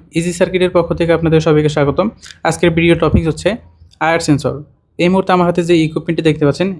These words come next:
এটা হচ্ছে একটা আইআর সেন্সর, অর্থাৎ ইনফ্রারেড সেন্সর। এখানে দুইটা এলইডির মধ্যে দেখতে পাচ্ছি, একটা হচ্ছে আইআর রিসিভার আর একটা হচ্ছে আইআর ট্রান্সমিটার।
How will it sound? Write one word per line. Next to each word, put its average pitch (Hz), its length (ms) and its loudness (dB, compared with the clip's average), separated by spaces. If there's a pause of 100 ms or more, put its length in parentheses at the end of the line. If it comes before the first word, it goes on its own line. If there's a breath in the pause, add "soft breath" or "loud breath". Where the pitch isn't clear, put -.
(100)
এটা 151 160 0
হচ্ছে 156 220 -2
একটা 143 160 -2
আইআর 160 320 2
সেন্সর, 160 440 0
অর্থাৎ 151 300 -4
ইনফ্রারেড 156 340 0
সেন্সর। 151 400 2 (600 soft breath)
এখানে 175 540 2
দুইটা 165 220 2 (160)
এলইডির 175 280 0
মধ্যে 160 200 0
দেখতে 151 240 2
পাচ্ছি, 143 220 0 (140)
একটা 156 160 0
হচ্ছে 151 360 2
আইআর 147 360 0
রিসিভার 147 400 0
আর 147 160 0
একটা 147 160 0
হচ্ছে 147 160 -4
আইআর 147 300 0
ট্রান্সমিটার। 160 440 -2